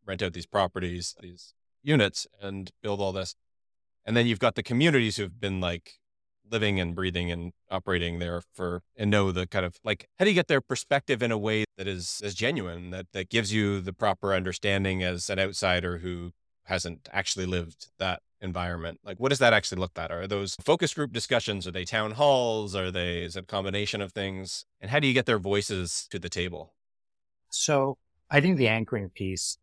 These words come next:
Speaker 2: it actually has us with an authentic intent, right? It's, and, you know, I always assume that the person across the table from me is a lot smarter than I am. So it, that, that's my starting, which is to say that I, when I go into a conversation, and I'm,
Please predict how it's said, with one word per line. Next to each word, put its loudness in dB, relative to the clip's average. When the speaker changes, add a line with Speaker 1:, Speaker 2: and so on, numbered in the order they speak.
Speaker 2:
it -4
actually 4
has 0
us -2
with -4
an 0
authentic 0
intent, -8
right? -2
It's, 4
and, 4
you -2
know, -2
I 6
always 6
assume 0
that -2
the -4
person 0
across 4
the -4
table 0
from -2
me 2
is 2
a 0
lot 0
smarter 0
than -4
I -8
am. -16
So -4
it, -4
that, -4
that's 6
my 0
starting, -2
which -2
is -2
to -4
say 2
that 0
I, 0
when -2
I 0
go 4
into 0
a -2
conversation, -4
and -8
I'm, -10